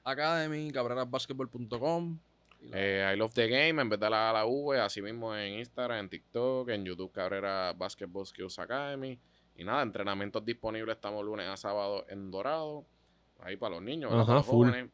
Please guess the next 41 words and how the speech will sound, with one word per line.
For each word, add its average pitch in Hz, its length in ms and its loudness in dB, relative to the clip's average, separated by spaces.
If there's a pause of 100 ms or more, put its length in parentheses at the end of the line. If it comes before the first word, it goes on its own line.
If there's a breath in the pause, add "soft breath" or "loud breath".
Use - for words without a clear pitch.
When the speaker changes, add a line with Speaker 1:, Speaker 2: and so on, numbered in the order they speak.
(180)
Speaker 2:
Y 92 760 -6
en 92 100 -6
martes 95 360 -8
y - 20 -10
jueves 110 400 -4
estamos 98 440 -8
en 98 100 -6
Macumb, 101 380 -6
¿verdad? 95 180 -4
Para 107 160 -2
los 90 140 -2
adultos, 110 840 -6
pro, 120 320 0
semi-pro, 113 840 -6 (340)
todo 151 120 -10
el 165 40 -14
que 175 140 -10
quiera, 110 240 -4
hasta 87 380 -16
los 92 260 -8
viejos, 107 400 2
cualquiera. 104 600 0
¿Está - 340 -4
Speaker 3:
Corillo, 147 440 8
Speaker 2:
bien? - 140 4
Speaker 3:
esto, 151 220 4
Speaker 2:
Suscríbete. 110 460 2
Speaker 3:
exactamente. 123 720 4
Esto 151 200 4
que 175 60 6
estamos 170 360 4
hablando 113 480 4
de 113 100 2
dedicarte, 113 840 4
de 110 160 4
coger 113 260 4
tu 143 160 6
tiempo 143 420 6
para 113 220 6
tú 110 120 -2
mejorar 120 460 0